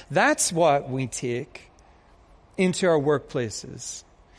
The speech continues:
It's not people just trying to be better people.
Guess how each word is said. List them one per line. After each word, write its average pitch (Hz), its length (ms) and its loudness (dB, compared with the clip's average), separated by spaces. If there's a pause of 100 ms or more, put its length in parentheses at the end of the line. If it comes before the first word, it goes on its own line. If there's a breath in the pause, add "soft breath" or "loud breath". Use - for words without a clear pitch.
(160 loud breath)
It's 190 240 0
not 220 340 2
people 165 440 0
just 170 240 -4
trying 220 260 0
to 185 80 2
be 180 120 -2
better 190 360 4
people. 117 580 -8